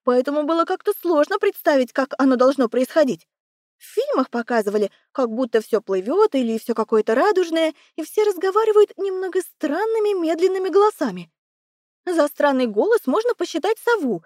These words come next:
но вот плыть вокруг ничего не плыло. Оставалось вполне себе четким, и можно было разглядеть не только диван и кресло, но и журнальный столик с конвертом, большой книжный шкаф,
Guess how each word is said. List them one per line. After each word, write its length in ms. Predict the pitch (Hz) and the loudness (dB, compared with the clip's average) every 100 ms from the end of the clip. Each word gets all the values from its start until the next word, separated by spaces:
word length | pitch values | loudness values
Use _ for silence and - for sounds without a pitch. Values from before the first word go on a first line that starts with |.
| _ _ - | _ _ -2
но 120 | 302 | 0
вот 160 | 294 269 _ | 0 -4 _
плыть 260 | 427 605 - | -4 -2 -2
вокруг 340 | 311 233 226 - | 0 0 -2 -4
ничего 480 | 285 302 285 311 415 | -4 -4 -4 -4 -2
не 120 | 262 | 0
плыло. 380 | 294 247 233 233 _ _ _ _ | 0 0 0 -4 _ _ _ _
Оставалось 540 | 285 - 277 254 330 | -6 -2 0 2 0
вполне 380 | - - 269 262 | -2 -4 -2 -2
себе 200 | 254 220 | -4 -6
четким, 480 | - 403 - 277 240 | -2 -2 -2 -2 -2
и 100 | 277 | 0
можно 320 | 285 440 415 | 0 0 -2
было 240 | 311 349 320 | -2 -2 -2
разглядеть 500 | 285 277 285 311 - | -2 -4 -4 -4 -6
не 160 | 330 381 | -6 -4
только 320 | 302 226 226 | 0 0 0
диван 280 | 220 226 233 | -2 0 -2
и 40 | |
кресло, 460 | 233 349 466 - 196 _ _ - | 0 0 0 -2 -10 _ _ -4
но 120 | 427 480 | -2 0
и 40 | |
журнальный 540 | 311 269 254 370 427 381 | 0 0 0 -2 -2 -4
столик 360 | - 269 403 | -2 0 0
с 80 | - | -2
конвертом, 640 | 427 440 277 262 - 262 - _ | -2 0 2 0 0 -4 -6 _
большой 400 | - 226 226 240 | -2 -2 2 2
книжный 380 | 226 226 196 180 | 2 -2 -4 -6
шкаф, 400 | - - 330 - | -8 -4 -2 -4